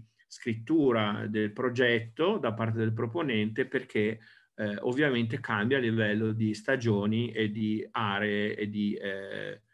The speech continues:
e di durata dell'intervento. Voglio segnalare che nel duemilaundici con la collega Cristina Farchi ci siamo sforzati di scrivere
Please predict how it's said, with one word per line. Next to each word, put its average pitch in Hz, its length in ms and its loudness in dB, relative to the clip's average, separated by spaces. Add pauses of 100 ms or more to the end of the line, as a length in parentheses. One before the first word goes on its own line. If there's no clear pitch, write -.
(220)
e 113 100 -2
di 117 120 2
durata 117 480 2
dell'intervento. 104 840 -2 (720)
Voglio 160 340 6
segnalare 160 640 4
che 147 380 4
nel 135 440 4
duemilaundici 143 1400 4
con 143 220 4
la 147 120 2
collega 135 440 4
Cristina 131 360 -4
Farchi 117 420 0
ci 120 120 -10
siamo 127 260 0
sforzati 127 640 -2
di 117 100 -6
scrivere 113 640 0